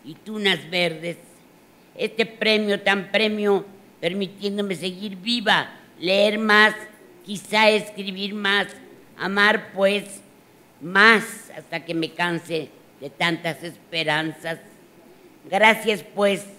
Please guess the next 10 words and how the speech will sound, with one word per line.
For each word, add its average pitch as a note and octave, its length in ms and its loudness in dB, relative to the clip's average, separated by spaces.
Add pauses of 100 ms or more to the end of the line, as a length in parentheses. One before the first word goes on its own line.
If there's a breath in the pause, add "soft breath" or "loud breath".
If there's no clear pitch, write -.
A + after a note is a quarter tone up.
(420)
ningún G#3+ 460 -4
otro G#3+ 380 -2
premio G#3 340 0
en G3 80 0
la F#3+ 60 -4
existencia F#3 720 -6
mejor F3 520 0
que F3+ 80 -4
el F3 80 -2
universitario. E3 1040 -4